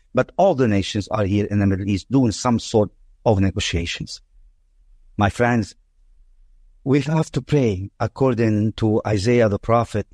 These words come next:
in chapter forty-one, where it says, "Be silent before me, you islands.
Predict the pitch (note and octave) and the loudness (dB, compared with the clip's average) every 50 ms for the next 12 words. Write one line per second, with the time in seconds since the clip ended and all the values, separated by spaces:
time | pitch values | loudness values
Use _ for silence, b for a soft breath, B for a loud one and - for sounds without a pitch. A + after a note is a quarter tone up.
0 | _ A2 G#2+ - - - A2+ A2 - - A2 F2+ - - - G#2 G2+ G2+ F#2+ F#2 | _ -8 -8 -4 0 0 0 0 0 -2 -4 -4 -4 -2 -2 0 0 0 0 0
1 | F#2+ G2+ G2+ F#2+ F#2 F#2+ - - _ _ _ _ _ _ _ _ _ _ _ _ | 0 0 0 0 -2 -4 -6 -12 _ _ _ _ _ _ _ _ _ _ _ _
2 | _ _ _ _ _ _ _ _ _ _ _ - A2+ A#2 A#2 A#2 A2 A2 G#2+ - | _ _ _ _ _ _ _ _ _ _ _ 0 2 2 4 4 4 2 0 -4
3 | - _ _ _ _ _ _ _ _ - G#2+ - - - B2+ B2 A#2+ A#2 G2+ - | -12 _ _ _ _ _ _ _ _ -8 -8 -8 -2 0 2 2 2 2 0 -4
4 | - - B2 C3 - - - C3 C3 B2+ A2 G#2+ G2+ F#2 - G2+ - - - G#2+ | -6 -4 -4 -4 -4 -2 -2 0 2 2 2 2 0 -2 -2 -6 -6 -2 0 2
5 | G#2 G2+ G2 G2 G2 G2 G2+ - - - F#2+ G2 G2+ G2 F#2+ F#2+ F#2 F#2 F#2 E2+ | 2 4 2 2 2 0 0 -2 -2 -2 0 2 2 2 2 0 0 0 -2 -2
6 | - - - | -4 -10 -20